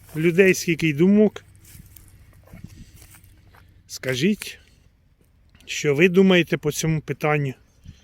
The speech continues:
Може, треба було б чимось другим. Ну, рублячий коток, сусіди тут у мене по полю пробували, так я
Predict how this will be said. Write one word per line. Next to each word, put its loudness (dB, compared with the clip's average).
Може, -4
треба 0
було -2
б -12
чимось -8
другим. 6
Ну, 4
рублячий 6
коток, 4
сусіди 2
тут -6
у 2
мене 4
по -2
полю 6
пробували, 4
так -6
я 4